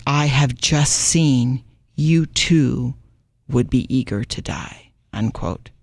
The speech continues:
So he was just an ordinary guy, a weaver, but he was a Catholic during the worst of the persecutions during the English Reformation.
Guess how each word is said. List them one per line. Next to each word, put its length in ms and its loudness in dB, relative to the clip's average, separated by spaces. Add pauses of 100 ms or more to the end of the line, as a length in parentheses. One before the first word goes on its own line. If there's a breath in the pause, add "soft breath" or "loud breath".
(280)
So 120 -2
he 40 2
was 120 2
just 200 2
an 80 6
ordinary 480 4
guy, 340 0
a 100 2
weaver, 540 2 (380)
but 120 0
he 180 2
was 160 2
a 40 0
Catholic 600 -2
during 500 4 (640 loud breath)
the 100 0
worst 400 2
of 80 -2
the 80 -2
persecutions 960 -2
during 240 2
the 80 0
English 380 0
Reformation. 800 -2